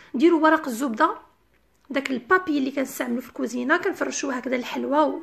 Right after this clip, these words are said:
وغيرها. اذا بعد ما كتغطيوها ممكن انكم تقلبوا القراعي على الغطا ديالهم وتخليهم واحد شويه، واحد نص ساعه، عاد تحطوهم هكذا في الوضع الطبيعي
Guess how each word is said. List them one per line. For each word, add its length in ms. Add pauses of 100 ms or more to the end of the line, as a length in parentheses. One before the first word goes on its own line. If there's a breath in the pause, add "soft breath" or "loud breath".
وغيرها. 540 (1300 soft breath)
اذا 280
بعد 180
ما 100
كتغطيوها 800 (260)
ممكن 360
انكم 360
تقلبوا 400
القراعي 440
على 140
الغطا 260
ديالهم 340
وتخليهم 580
واحد 180
شويه، 320
واحد 220
نص 100
ساعه، 320 (320)
عاد 180
تحطوهم 460
هكذا 260
في 100
الوضع 200
الطبيعي 540